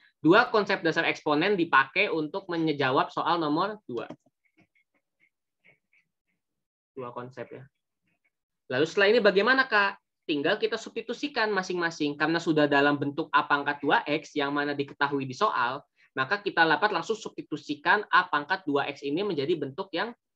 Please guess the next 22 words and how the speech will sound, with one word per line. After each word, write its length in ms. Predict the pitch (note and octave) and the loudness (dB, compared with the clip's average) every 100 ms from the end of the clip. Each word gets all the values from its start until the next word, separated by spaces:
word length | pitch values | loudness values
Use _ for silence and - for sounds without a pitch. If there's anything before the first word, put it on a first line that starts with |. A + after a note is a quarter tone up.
| _ | _
diketahui. 720 | C#3+ D3+ C3+ F#3 F#3+ D#3 D#3 _ _ _ | -8 -4 -4 -2 -4 -4 -6 _ _ _
Kita 240 | D3 C#3+ | -2 0
ubah, 240 | C#3 C#3+ F#3 | 0 0 -2
kita 240 | E3 D3+ | -2 -2
pindah 300 | D3 C#3 C3+ | 0 -2 -4
ke 80 | - | -8
sini 420 | C3 A#2+ D3+ A#3+ - _ _ _ _ - | -10 -4 -4 -4 -8 _ _ _ _ -6
menjadi 400 | C3 B2 D#3+ A3 - _ | -2 0 0 -2 -10 _
dua 320 | C3 E3+ A#3+ | 0 4 4
pangkat 400 | G#3+ E3 D#3 D3 | 4 0 0 -4
dua 400 | - A2 A#2 G3+ - - _ _ _ _ _ _ _ _ _ _ _ _ _ _ - | -6 -4 -4 -4 -8 -18 _ _ _ _ _ _ _ _ _ _ _ _ _ _ -16
dikurangi 920 | - C#3 D3 C#3+ C#3+ C#3+ D3 C#3 C#3 _ _ _ _ | -12 -2 2 4 4 2 2 0 -2 _ _ _ _
dua 320 | C#3+ G#3+ A3+ | 0 4 4
pangkat 480 | - E3 D#3+ D3+ D3+ | 2 -2 0 -4 -2
min 240 | D3 C#3+ | -2 -2
tiga, 480 | C#3 B2 C3 B2+ G3+ _ _ - - _ _ _ _ | -4 -6 -4 -4 -6 _ _ -20 -20 _ _ _ _
pangkat 240 | - A2+ - | -16 -14 -12
min 100 | A#2+ | -12
tiga 240 | A#2 B2+ B2 | -10 -6 -4
ya, 160 | A#2 | -4
hati-hati, 600 | A#2 A2+ A2 - C#3 F#3 _ D3 - _ _ _ _ _ _ _ _ _ _ _ _ - - _ | -6 -8 -10 -8 -8 -8 _ -20 -20 _ _ _ _ _ _ _ _ _ _ _ _ -20 -20 _
per 400 | A#2+ C3 B3 G#3+ | -4 0 0 -2